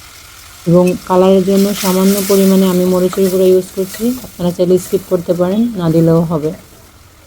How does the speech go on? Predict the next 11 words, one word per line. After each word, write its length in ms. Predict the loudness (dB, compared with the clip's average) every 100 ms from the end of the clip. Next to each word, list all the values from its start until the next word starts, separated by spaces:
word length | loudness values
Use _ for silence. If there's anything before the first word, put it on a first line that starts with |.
| -20 -18 -18 -18 -20 -20 -20 -20 -20 -20 -20 -20 -20 -20 -20 -20 -20 -20 -20 -20 -20 -20 -6
মশলাটাকে 580 | -4 0 0 0 0 0 0 -2 0
ভালো 320 | 2 4 2
করে 380 | 0 0 2 0 -2 -4
কষিয়ে 360 | -4 -2 -2
নেব। 280 | 0 2 0 -2 -10 -18 -20 -20 -18 -20 -20 -20 -20 -20 -20 -20 -20 -20 -18 -18 -18 -20 -16 -16 -16 -20 -20 -20 -20 -18 -2
যখন 260 | 0 2 0
তেলটা 360 | 2 2 2 0
উপরে 340 | 2 2 2
উঠে 220 | 2 0
আসবে, 340 | -2 -2 -2 -2
এই 260 | 0 0